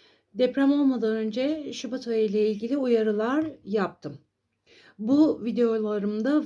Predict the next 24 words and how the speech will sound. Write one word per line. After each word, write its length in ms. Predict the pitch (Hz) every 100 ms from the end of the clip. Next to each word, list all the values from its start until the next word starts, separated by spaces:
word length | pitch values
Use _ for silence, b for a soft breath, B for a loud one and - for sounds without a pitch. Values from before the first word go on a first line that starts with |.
| 190
var 320 | 202 156 139 -
arkadaşlar 920 | 175 170 165 151 165 196 233 262 269
ve 320 | 240 226 220 -
çok 260 | - 247 214
uyardım. 640 | 180 160 160 160 262 269
Şubat 480 | - 208 220 - -
ayının 380 | 208 202 196 202
rakamı 460 | 202 202 202 233
iki 380 | - - - 202
dedim, 520 | 185 190 190 190 208
yayınlarıma 800 | 202 190 185 180 175 175 175 175
verdim. 640 | 175 170 170 185 220 240 B B B B B
Bu 380 | 190 233 220 -
neyi 280 | 214 233 233
temsil 380 | 214 202 196 190
ediyordu? 560 | 190 190 180 196 254
Tehlike, 800 | - 240 208 208 - 220 240 254
insan, 800 | - 202 202 - 196 214 240 233
dolandırıcılık, 1300 | 185 185 185 180 180 175 175 175 170 170 175 196 208 -
yalan, 760 | 190 170 160 156 170 202 196
hırsızlık. 840 | 196 180 - 170 165 160 170 170 _ _ _ B B B B B B B B
Şans 580 | - 240 262 277 269 254
rakamı 500 | 254 254 247 240 226
videomu 1000 | 240 240 240 226 233 254 285 285 269